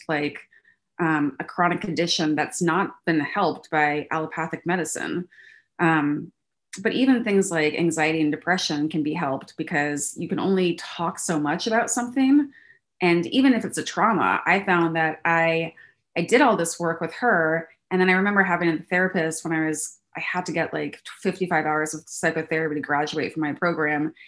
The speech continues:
My therapist kept using his own agenda and being like, "We need to talk about the trauma you had on nine eleven."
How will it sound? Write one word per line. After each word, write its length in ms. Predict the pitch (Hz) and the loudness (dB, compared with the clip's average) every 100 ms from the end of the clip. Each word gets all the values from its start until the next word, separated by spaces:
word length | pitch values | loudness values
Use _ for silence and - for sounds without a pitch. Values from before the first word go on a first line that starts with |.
| _ 180 | _ -2
My 140 | 170 170 | -2 2
therapist 540 | 254 254 196 165 - | 2 2 0 -2 -2
kept 300 | - 170 - _ - - _ _ _ _ _ _ | -2 -2 -2 _ -20 -20 _ _ _ _ _ _
using 360 | 202 254 262 233 | 2 4 4 4
his 140 | 196 | 2
own 120 | 190 | 2
agenda 400 | 180 165 175 180 | 2 4 4 4
and 240 | 151 156 160 | 2 2 0
being 160 | 165 | 0
like, 180 | 165 160 | 0 0
"We 120 | 185 | 2
need 140 | 220 196 | 2 0
to 80 | 180 | 0
talk 240 | 175 175 | 0 0
about 200 | 175 160 | 0 -2
the 60 | 156 | -4
trauma 380 | - 175 170 | 0 2 4
you 160 | 165 160 | 2 2
had 380 | 156 160 156 - | 2 4 2 0
on 140 | - 156 | -4 0
nine 180 | 165 165 | 2 4
eleven." 520 | 160 147 104 - | 2 0 -2 -4